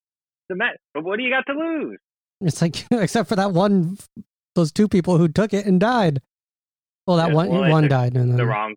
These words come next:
Speaker 1: thing.
Speaker 2: And they just
Speaker 1: They
Speaker 2: took
Speaker 1: took
Speaker 2: a
Speaker 1: the wrong
Speaker 2: ton
Speaker 1: thing.
Speaker 2: of it. The lady took
Speaker 1: Yeah.
Speaker 2: a tablespoon of it. And I'm like, she had, like, the, I was like, anyone who's ever taken, like, I know it's a very small <laughs> amount of people, but, like,
Speaker 1: Yeah.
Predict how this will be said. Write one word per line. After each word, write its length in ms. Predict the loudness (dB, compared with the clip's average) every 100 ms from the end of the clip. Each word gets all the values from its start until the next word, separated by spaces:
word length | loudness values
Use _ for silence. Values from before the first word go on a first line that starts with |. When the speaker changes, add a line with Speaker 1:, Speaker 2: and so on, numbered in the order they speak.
| -12
Speaker 1:
thing. 140 | -14 -16 _ _ _ _ _
Speaker 2:
And 160 | 2 2
they 80 | 2
just 200 | -2 -2
Speaker 1:
They 40 |
Speaker 2:
took 180 | -2 0
Speaker 1:
took 20 |
Speaker 2:
a 40 | -2
Speaker 1:
the 60 | -2
wrong 180 | 2 2
Speaker 2:
ton 0 |
Speaker 1:
thing. 60 | 2
Speaker 2:
of 60 |
it. 120 | -2 -10 _ _ _ _ _ _ _ -2
The 80 | 2
lady 240 | 4 2
took 160 | 2 -2
Speaker 1:
Yeah. 60 |
Speaker 2:
a 60 | -2
tablespoon 600 | 0 0 0 0 0 2
of 140 | 0
it. 120 | -2 -8 _ -20 _ _ _ _
And 100 | 0
I'm 140 | 2 2
like, 280 | 2 -2 _ _ _ _
she 120 | -2 -2
had, 100 | -2
like, 120 | -4
the, 260 | -2 -2 -4 -14 _ _ _ _ _ -4
I 80 | 0
was 120 | 0
like, 160 | -2 2
anyone 340 | 2 4 4
who's 160 | 4 2
ever 200 | 0 -2
taken, 540 | 0 -2 2 2 4
like, 200 | 2 0 -4 _ _ _ _ _ _ _ _ _ 0
I 60 |
know 100 | 2 2
it's 100 | 2
a 40 |
very 220 | 0 0
small 280 | 0 0 2
<laughs> 20 |
amount 260 | 2 0 2
of 40 |
people, 300 | 0 0 -4 _ _ _ _ -8 -8 -10 -4
but, 160 | -4 0
like, 220 | 2 0
Speaker 1:
Yeah. 100 | -4